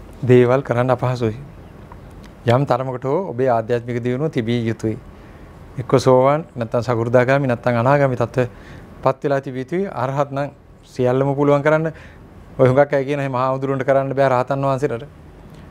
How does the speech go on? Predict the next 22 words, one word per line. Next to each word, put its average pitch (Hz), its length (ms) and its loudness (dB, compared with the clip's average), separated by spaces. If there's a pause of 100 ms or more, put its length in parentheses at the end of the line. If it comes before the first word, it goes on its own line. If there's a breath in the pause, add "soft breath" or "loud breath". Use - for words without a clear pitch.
මොන 165 240 4
පිස්සු 170 180 2
කතාවද? 170 300 4
විශ්වය 139 320 2
සමග 170 220 4
සම්පූර්ණයෙන්ම 165 520 2
සම්බන්ධ 170 320 0
වෙලා 185 160 6
විශ්වය 156 300 2
බවට 180 200 6
පත් 160 200 2
වෙලා 170 140 2
ඉවරයි. 175 260 2 (300 loud breath)
විශ්වය 151 340 4
කරන 185 180 4
ඕනෑම 170 260 6
මහා 180 120 2
පංගමක් 175 480 0
කර 175 180 6
හැකි 247 260 -2
කැමති 208 320 -2
නම්. - 200 -20